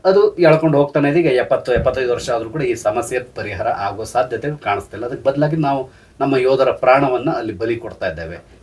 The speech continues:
ಯಾಕಂದ್ರೆ ನಿಮ್ಗೆ ಗೊತ್ತಿದೆ, ಪಾಕಿಸ್ತಾನದಿಂದ ಉಗ್ರರು ಈ ಕಡೆ ನುಗ್ತಾನೆ ಇದ್ದಾರೆ. ಈ ಸಮಸ್ಯೆಯನ್ನ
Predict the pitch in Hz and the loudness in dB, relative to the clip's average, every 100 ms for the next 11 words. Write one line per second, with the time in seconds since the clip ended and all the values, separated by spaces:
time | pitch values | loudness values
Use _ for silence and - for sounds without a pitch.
0 | - 147 165 135 131 131 135 143 127 113 | -4 2 2 0 -2 -2 2 2 2 0
1 | - 117 117 127 165 - 113 127 113 101 | -4 -6 -4 -2 -2 -2 -4 -2 -4 -6
2 | 95 95 - 107 110 98 78 80 80 - | -10 -10 -8 -6 -4 -6 -6 -12 -12 -20
3 | - _ _ _ - - - - _ 151 | -20 _ _ _ -20 -20 -20 -20 _ 2
4 | 160 160 151 147 151 143 | 2 4 2 0 0 2